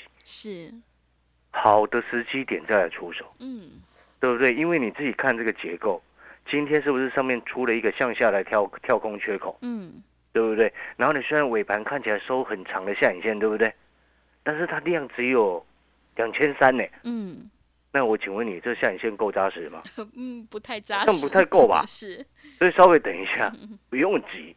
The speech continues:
Speaker 1: 嗯。
Speaker 2: 该买的时候我会通知你。你有没有发现，这个才是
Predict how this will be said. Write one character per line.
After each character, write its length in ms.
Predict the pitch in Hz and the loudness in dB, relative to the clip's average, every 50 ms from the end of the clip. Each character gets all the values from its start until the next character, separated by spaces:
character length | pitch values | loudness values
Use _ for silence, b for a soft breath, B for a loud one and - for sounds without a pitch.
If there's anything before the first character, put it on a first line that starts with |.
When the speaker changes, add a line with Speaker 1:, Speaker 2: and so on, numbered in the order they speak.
| _ _ | _ _
Speaker 1:
嗯。 240 | - 220 196 202 214 233 _ _ _ _ _ _ _ _ _ _ _ _ _ _ _ - | -20 -20 -20 -20 -20 _ _ _ _ _ _ _ _ _ _ _ _ _ _ _ _ 2
Speaker 2:
该 200 | 175 190 196 196 | 2 4 4 4
买 200 | 185 147 110 101 | 2 2 2 2
的 120 | 95 92 - | 0 -2 -2
时 100 | - 104 | 0 2
候 120 | 113 120 | 4 4
我 140 | 95 82 82 | 2 0 -4
会 100 | 90 95 - | -6 -8 -8
通 200 | - 98 87 85 | -10 -12 -12 -12
知 200 | - - 80 78 | -12 -14 -14 -16
你。 60 | - - _ _ _ _ _ _ _ _ _ _ _ _ _ _ _ _ _ - | -18 -20 _ _ _ _ _ _ _ _ _ _ _ _ _ _ _ _ _ -6
你 100 | 117 120 | -4 -2
有 40 | |
没 40 | 120 | -2
有 60 | 113 | -2
发 160 | 101 107 107 104 | 0 0 0 0
现， 240 | 107 107 92 87 - _ - | 0 -4 -4 -6 -8 _ -8
这 80 | 156 | -8
个 100 | 139 120 | -6 -6
才 140 | - - 95 | -6 -8 -8
是 120 | 95 107 | -8 -10